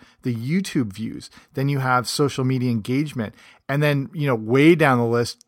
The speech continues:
physical album sales. On top of that, even the digital album sales. I mean, most people don't even buy digital copies, let alone physical copies, 'cause most people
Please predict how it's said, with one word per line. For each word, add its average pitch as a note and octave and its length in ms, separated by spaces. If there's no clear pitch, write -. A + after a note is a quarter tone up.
physical D3+ 540
album C3+ 400
sales. G#2+ 420
On B2 120
top D3+ 240
of D3 60
that, C3 240
even C3+ 320
the B2 120
digital C#3 600
album G#2+ 360
sales. - 380
I B2+ 40
mean, B2 160
most C3 220
people C#3 220
don't B2 340
even A#2+ 360
buy B2 260
digital A#2 460
copies, B2 480
let A#2 140
alone G#2+ 200
physical D3 360
copies, G#2+ 420
'cause A2+ 180
most A#2 220
people A2 460